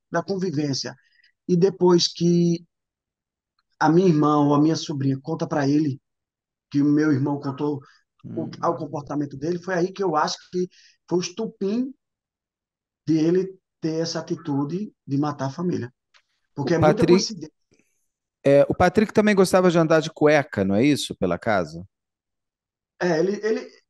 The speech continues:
Speaker 1: ele, eu posso dizer pra você que ele, ele andava também aqui em João Pessoa, dentro da casa da minha mãe, dentro da casa dele. Ele, ele se sentia muito familiar, ele se, ele se sentia muito em casa. Ele, eu não, não creio que ele andava de cueca pra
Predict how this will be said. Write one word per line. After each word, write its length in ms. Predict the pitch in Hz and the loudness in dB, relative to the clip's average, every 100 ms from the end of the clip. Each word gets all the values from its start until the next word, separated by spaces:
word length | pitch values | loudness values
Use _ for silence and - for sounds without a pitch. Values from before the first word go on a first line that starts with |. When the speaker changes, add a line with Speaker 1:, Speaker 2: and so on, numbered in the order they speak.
| _ _ | _ _
Speaker 1:
ele, 160 | 220 254 | -6 -4
eu 40 | |
posso 160 | 262 254 | -4 -4
dizer 120 | 247 | -4
pra 120 | 247 | -2
você 240 | 226 226 220 | -4 -4 -4
que 80 | |
ele, 120 | 226 - - | -4 -6 -8
ele 140 | 196 | -4
andava 320 | 202 190 190 190 | -2 -2 -4 -4
também 380 | 180 185 190 180 | -6 -4 -2 -4
aqui 880 | - 180 180 180 175 175 170 165 - _ - | -8 -10 -8 -8 -6 -6 -6 -8 -12 _ -10
em 120 | 156 | -6
João 160 | 139 156 | -6 -6
Pessoa, 260 | 156 - 151 | -6 -6 -6
dentro 160 | 151 | -6
da 20 | |
casa 120 | 147 147 | -6 -2
da 40 | |
minha 120 | 147 123 | -2 0
mãe, 260 | 127 151 139 | -2 -2 -4
dentro 120 | 127 | -6
da 80 | 123 | -8
casa 200 | 127 123 | -12 -6
dele. 220 | 139 175 | -2 0
Ele, 260 | 214 214 - _ _ _ _ _ _ _ _ _ _ | -2 -6 -10 _ _ _ _ _ _ _ _ _ _
ele 160 | 220 254 | -4 -2
se 120 | 269 | -4
sentia 280 | 277 - 247 | -6 -2 0
muito 340 | 226 269 277 196 | 0 0 -4 -4
familiar, 640 | 240 233 247 180 120 139 | -4 -2 -2 -2 -4 -8
ele 100 | 165 | -10
se, 260 | - - - | -10 -10 -6
ele 120 | 185 | -6
se 120 | - 190 | -6 -10
sentia 200 | - 180 | -4 -2
muito 260 | 185 180 | -2 -4
em 60 | 202 | -8
casa. 380 | - 113 113 113 | -8 -10 -10 -10
Ele, 120 | 131 180 | -6 -4
eu 260 | 190 190 | -4 -4
não, 300 | 196 208 190 - | -4 -6 -8 -4
não 280 | 175 196 - | -2 -2 0
creio 260 | 185 185 180 | 2 2 2
que 160 | 175 | 2
ele 100 | 175 | 4
andava 600 | 165 143 156 160 143 151 143 | 4 2 2 2 0 -2 -2
de 120 | 147 | -6
cueca 420 | 143 143 156 165 | -8 -6 -6 -8
pra 360 | 156 151 151 | -4 -2 -2